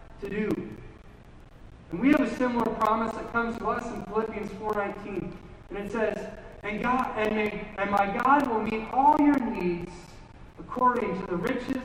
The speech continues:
of his glory in Christ Jesus." But how often do we live in doubt that this is really true, both for us and for our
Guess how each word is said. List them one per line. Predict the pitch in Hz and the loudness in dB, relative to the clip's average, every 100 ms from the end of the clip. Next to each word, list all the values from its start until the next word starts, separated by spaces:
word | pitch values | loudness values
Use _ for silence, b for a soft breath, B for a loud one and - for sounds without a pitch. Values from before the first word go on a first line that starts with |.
| - | -6
of | 165 | -8
his | 156 - | -8 -4
glory | 175 190 196 190 185 - - - | -2 -2 0 -2 -4 -6 -10 -8
in | 156 156 | -8 -6
Christ | 185 175 165 - - - - - - - - | -4 -2 -2 -4 -12 -16 -18 -18 -18 -18 -10
Jesus." | 170 165 - - - - - - - - - - - - - - - | -6 -4 -6 -12 -16 -18 -18 -18 -20 -20 -20 -20 -20 -20 -18 -18 -8
But | - 233 | 2 8
how | 294 285 | 8 10
often | 285 285 294 | 8 6 2
do | 240 220 | 2 0
we | 214 | 0
live | 226 | 0
in | 226 - | 0 0
doubt | 190 190 170 170 - - | 0 2 0 -2 -8 -8
that | 180 | -2
this | 190 214 | 0 0
is | 202 | -2
really | 196 202 180 | -2 0 0
true, | 180 175 | 0 -2
both | - 226 240 | 4 4 4
for | 233 220 | 0 2
us | 269 269 - - - - - 220 | 2 0 -4 -10 -12 -14 -8 -2
and | 254 247 | -2 -2
for | 226 | 0
our | 196 | 0